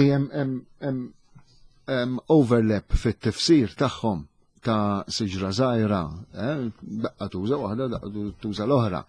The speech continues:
Em, u dana i-, iservi silejn, għaliex meta inti tkun qed tikteb, em,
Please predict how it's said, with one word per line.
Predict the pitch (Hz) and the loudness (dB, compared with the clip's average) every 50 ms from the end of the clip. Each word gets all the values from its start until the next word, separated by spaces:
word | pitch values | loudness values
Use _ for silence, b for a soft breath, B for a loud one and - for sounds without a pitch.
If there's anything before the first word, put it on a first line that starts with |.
| b b b b b b b | b b b b b b b
Em, | 104 98 104 107 107 107 - | -8 -6 -4 -4 -4 -6 -4
u | - 131 120 | -4 -4 -2
dana | 127 202 190 147 135 127 123 117 - - - | 0 -2 -2 0 0 0 -2 -2 -4 -8 -10
i-, | - 127 123 - - | -6 -6 -6 -4 -2
iservi | 139 127 - - 123 104 95 95 90 107 113 | -2 -2 0 2 0 0 0 -2 -2 -4 -4
silejn, | - - 117 101 95 92 90 87 - b b b b b b b b b | -4 -4 -4 -4 -4 -6 -6 -8 -10 b b b b b b b b b
għaliex | 123 123 120 120 110 - - b b b b b b | -8 -6 -6 -6 -6 -8 -14 b b b b b b
meta | - 196 170 165 151 | -10 -8 -6 -4 -4
inti | 131 113 123 | -4 -4 -4
tkun | - - 117 113 | -4 -4 -2 -2
qed | 110 104 - - | -2 -2 -2 -2
tikteb, | - - - - - 82 85 113 123 - - _ _ _ - - _ _ _ - - - _ _ - - | -4 -6 -6 -6 -8 -6 -6 -6 -6 -10 -20 _ _ _ -20 -20 _ _ _ -20 -20 -20 _ _ -20 -18
em, | - - - 76 76 | -16 -14 -12 -12 -14